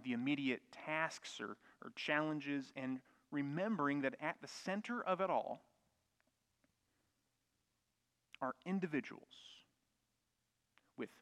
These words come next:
with hopes and fears and the need to belong. Just like us. We don't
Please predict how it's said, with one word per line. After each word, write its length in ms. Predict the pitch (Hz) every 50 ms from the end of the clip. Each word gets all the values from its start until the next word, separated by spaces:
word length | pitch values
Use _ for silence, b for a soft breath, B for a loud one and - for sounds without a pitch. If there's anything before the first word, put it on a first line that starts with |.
| b b b b
with 100 | - 170 - -
hopes 760 | - - - 170 160 151 - _ - - - - - - - - b b b b b b -
and 100 | 127 117 - - _ _ _
fears 760 | 175 170 160 151 151 147 143 139 135 131 117 - - - - b b b b b b
and 160 | 131 131 123
the 60 | 117 117
need 460 | 120 127 135 135 135 135 127 123 127 b b b b b _ _
to 80 | -
belong. 440 | 117 123 120 120 131 147 135 101 - - - - - _ _ _ _ _ _ _ _ _ _ _ _ _ _ _ _ _ _ _ _ _ _ _ _ _ _ _ _ _ _ _ _ _ _ _ _ _ _ _ _ _ _ _ _ _ _ _ _ _ _ _ _ _ _ _ _ _ _ _ _ _ _ _ _ _ _
Just 140 | - - -
like 160 | 123 123 -
us. 80 | 127 - - - - - - - - _ _ _ _ _ _ _ _ _ _ _ _ _ _ _ _ _ _ _ _ _ _ _ _ _ _ _ _ _ _ _ _ _ _ _ _ _ _ _ _ _ _ _ _ _ _ _ _ _ _ _ _ _ _ _ _ _ _ _ _ -
We 120 | 131 143 156
don't 200 | 165 156 147